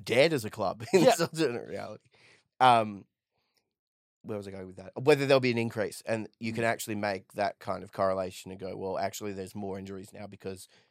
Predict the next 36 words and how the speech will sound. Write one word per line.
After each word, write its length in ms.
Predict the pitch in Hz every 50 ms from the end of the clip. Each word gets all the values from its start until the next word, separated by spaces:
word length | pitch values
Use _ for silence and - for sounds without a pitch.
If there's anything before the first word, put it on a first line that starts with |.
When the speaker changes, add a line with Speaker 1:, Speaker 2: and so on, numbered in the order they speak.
| _ _ _ _ _ -
Speaker 1:
the 60 | 101
players 240 | - - 107 101 -
having 160 | 101 92 92
to, 80 | - - - _ _ _
to 80 | - -
keep 200 | - 117 98 92
on 120 | 87 -
stopping 720 | - - - - - - 92 95 - - 78 - - 107 117 _ _ _ _ _ _ _
Speaker 2:
Yeah. 180 | - 160 165 - -
Speaker 1:
and 260 | - 101 104 95 -
cooling 300 | - - 104 98 92 90
down 240 | 90 95 95 90 90
and 120 | 90 87
then, 300 | 90 87 85 87 92 92 - _ _ _ _ _ _ _ _ _
you 100 | - 92
know, 200 | 90 85 82 92 - _ _ _ _ _ _ _ _ -
having 160 | 95 92 90
to 80 | 95 87
go 220 | - 87 90 92
again." 300 | 92 95 90 95 104 110
Speaker 2:
'Cause 160 | - 185 180 202
it's 120 | 208 196
significant, 680 | - 220 170 185 240 254 - 277 175 180 139 98 - _ _ _ _ _ _
because 400 | - 151 - 185 175 147 123 - _ _
normally 720 | - 151 165 196 226 233 233 220 202 190 185 170 160 143 - _ _ _ _ _ _ _ _
a 60 | - 139
game 240 | 127 147 143 139
goes 240 | 139 143 135 127 113
on, 320 | 131 127 127 127 123 127 131
it 80 | - 117
goes, 320 | - 127 127 120 107 -
the 80 | 117 120
ball 180 | 110 147 147 139
goes 200 | 127 135 120 110
out 200 | 120 113 - -
for 460 | - - 113 107 107 107 104 98 95